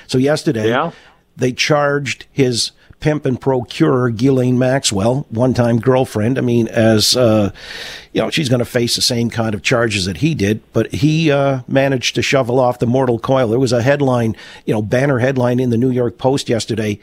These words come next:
Speaker 1: that said, "Now keep her alive." <laughs> And so,
Speaker 2: Yeah.
Speaker 1: <laughs> what do you, what do you make of that? I mean, is she living on borrowed time? You think she's gonna make it to trial? I was asking yesterday, by the way, if she ought to turn state's evidence if they offer her a plea, you know, to drop the dime on a lot of el-,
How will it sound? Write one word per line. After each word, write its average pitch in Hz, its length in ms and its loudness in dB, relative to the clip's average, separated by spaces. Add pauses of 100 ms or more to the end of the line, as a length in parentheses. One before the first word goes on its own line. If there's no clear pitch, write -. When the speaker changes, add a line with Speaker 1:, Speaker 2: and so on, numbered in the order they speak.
(120)
Speaker 1:
that 120 160 -6
said, 120 320 -2
"Now 135 480 0 (100)
keep - 280 -4
her 131 100 2
alive." 123 800 -4
<laughs> - 40 -20 (200)
And 175 140 -8
so, - 400 -4 (160)
Speaker 2:
Yeah. 127 320 -2 (400)
Speaker 1:
<laughs> - 460 -8
what 196 120 2
do 254 60 0
you, 233 60 -2 (160)
what - 100 -4
do 330 60 4
you 311 60 2
make 262 220 0
of 165 80 2
that? 139 180 0
I 131 40 -2
mean, 151 180 2
is 131 100 0
she 185 140 -2
living 175 300 2
on 165 160 0
borrowed 156 320 0
time? 165 260 0
You 139 80 0
think 151 180 -2
she's 143 140 -2
gonna 139 180 0
make 135 260 0
it 151 120 -2
to 131 60 -2
trial? 147 380 0
I 139 60 2
was 156 160 0
asking 139 380 2
yesterday, 127 380 0
by 123 200 2
the 123 80 0
way, 127 200 0
if 123 80 -2
she 135 140 0
ought 131 100 2
to 127 80 0
turn 135 340 0
state's 127 380 0
evidence 131 380 0
if 120 100 -4
they 120 140 2
offer 127 280 2
her 123 180 2
a 107 60 -4
plea, 143 420 0 (460)
you 277 80 -2
know, 135 120 2
to 113 80 -2
drop 120 280 0
the 139 80 0
dime 127 320 2
on 120 100 0
a 117 60 2
lot 117 180 2
of 110 140 0
el-, 113 100 0